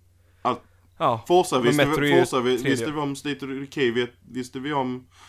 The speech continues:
Speaker 1: Sea of Thieves, Cuphead, Crackdown. Ja, det var Life is Strange också som, som visades upp, så att, ja, ja, en sexa. Det var... Ja, då har du rätt i, Metro är ju inte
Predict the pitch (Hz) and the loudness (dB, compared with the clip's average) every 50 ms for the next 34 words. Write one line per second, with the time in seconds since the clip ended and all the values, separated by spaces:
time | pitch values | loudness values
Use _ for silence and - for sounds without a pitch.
0 | - _ _ - - - 139 135 135 127 127 147 135 127 123 127 123 123 - - | -20 _ _ -12 -4 -2 2 2 2 2 0 0 0 2 2 0 -2 -4 -8 -12
1 | - - - - - - - 151 139 131 - - 131 123 120 123 123 - 160 151 | -12 -12 -12 -14 -14 -8 -2 -2 -2 -2 -2 -6 -4 -4 -4 -4 -6 -4 -2 -2
2 | 131 - - - - 123 123 120 120 120 123 123 127 127 _ _ _ _ - 139 | -2 -4 -6 -4 0 2 2 2 2 0 -4 -6 -10 -14 _ _ _ _ -2 0
3 | 160 165 165 156 151 156 151 147 156 135 - - 147 117 110 - 143 127 - - | 2 2 2 2 2 0 -2 -2 -4 -10 -6 -4 -2 -2 -2 -4 -8 -8 -8 -8
4 | - 123 120 117 117 117 _ _ - - 123 120 117 120 117 123 117 117 123 117 | -12 -12 -12 -12 -16 -20 _ _ -14 -10 -8 -6 -6 -6 -6 -6 -8 -8 -8 -12
5 | - - - 123 - _ _ _ _ _ _ - - - - - - - _ _ | -12 -12 -14 -14 -14 _ _ _ _ _ _ -20 -20 -20 -20 -20 -20 -20 _ _
6 | _ _ _ _ _ _ - 190 151 131 123 139 139 - - 147 143 131 143 156 | _ _ _ _ _ _ -18 -10 -8 -8 -8 -8 -10 -12 -8 -6 -4 -4 -4 -6
7 | 147 - 160 151 151 - 143 123 123 - 135 139 131 127 135 131 127 123 120 123 | -6 -6 -6 -6 -6 -6 -8 -8 -8 -8 -10 -8 -4 -4 -2 -2 -2 -4 -6 -8
8 | 127 123 - _ - _ _ - _ _ _ - - - _ - - - - - | -12 -16 -20 _ -20 _ _ -20 _ _ _ -20 -20 -20 _ -20 -20 -20 -16 -6
9 | - 156 165 165 160 156 156 156 147 143 135 127 127 120 113 - 127 123 123 123 | 0 0 2 4 4 2 2 2 0 -2 -2 -4 -6 -6 -6 -6 -6 -6 -4 -4
10 | 123 120 120 120 117 120 _ _ - 107 104 104 | -4 -6 -8 -10 -12 -16 _ _ -8 -8 -8 -8